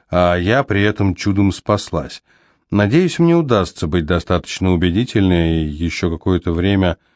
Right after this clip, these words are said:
последить за их планами».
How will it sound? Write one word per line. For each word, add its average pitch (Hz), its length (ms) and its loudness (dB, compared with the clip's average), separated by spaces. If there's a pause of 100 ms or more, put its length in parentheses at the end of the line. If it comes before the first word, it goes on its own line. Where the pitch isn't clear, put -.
(240)
последить 90 680 -4
за 90 300 0
их 87 240 -2 (220)
планами». 85 640 0